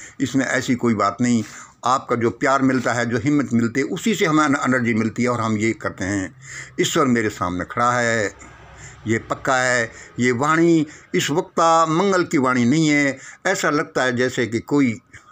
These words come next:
अदृश्य सत्ता मेरे में घुसकर यह मुझसे बुलवाती हो। उसी ने ये कहा कि आज का, आज का तुम प्रार्थना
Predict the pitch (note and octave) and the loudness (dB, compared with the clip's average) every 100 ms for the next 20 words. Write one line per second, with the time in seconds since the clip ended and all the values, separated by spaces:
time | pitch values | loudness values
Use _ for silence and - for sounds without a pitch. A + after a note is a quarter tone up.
0 | _ - - - C3 E3 D#3+ C#3+ - D3+ | _ -20 -18 -6 -2 0 -2 -4 -4 -4
1 | - C3 C3+ B2+ A#2 A2+ D#3+ - A2+ A2 | 0 2 2 2 0 0 -4 -4 -4 0
2 | C#3 C3 G#2+ C3+ - B2+ G#2+ D3 C#3 A#2+ | 0 0 0 0 0 -2 0 0 2 0
3 | G#2 A#2+ A#2+ D#3+ D3 F#2+ - _ _ - | 0 0 2 4 4 0 -4 _ _ -20
4 | - - - A3 - C4+ A#3+ G#3 G3+ D#3 | -18 -14 -4 -2 2 4 4 4 4 2
5 | E3+ - D3 - D3 C3+ G#2+ A2+ G#2 - | 0 0 -2 0 0 0 0 0 -2 -8
6 | - - _ - C3+ D3 C#3 B2 A2+ A#2 | -20 -20 _ -6 0 2 2 -2 0 0
7 | A#2 C3+ D#3 - C#3+ C#3+ | 0 2 0 2 0 0